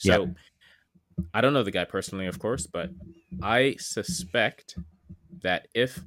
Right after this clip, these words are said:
Speaker 2: a player like Timo Werner was seeing all of this when he was being asked to just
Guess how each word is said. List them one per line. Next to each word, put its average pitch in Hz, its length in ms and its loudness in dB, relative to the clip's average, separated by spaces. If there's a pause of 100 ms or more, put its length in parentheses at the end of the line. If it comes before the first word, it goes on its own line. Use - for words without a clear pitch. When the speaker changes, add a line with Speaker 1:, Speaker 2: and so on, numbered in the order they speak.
(180)
Speaker 2:
a 98 80 -4
player 101 340 0
like 87 220 -2
Timo 95 380 -4
Werner 95 260 -4
was 78 180 -8
seeing 107 360 0
all 90 180 -2
of 73 120 -10
this 92 420 -8 (2000)
when 98 300 -2
he 95 200 -6
was 87 280 -4 (280)
being 101 260 -4
asked 92 380 0
to 90 100 -10
just 87 320 -8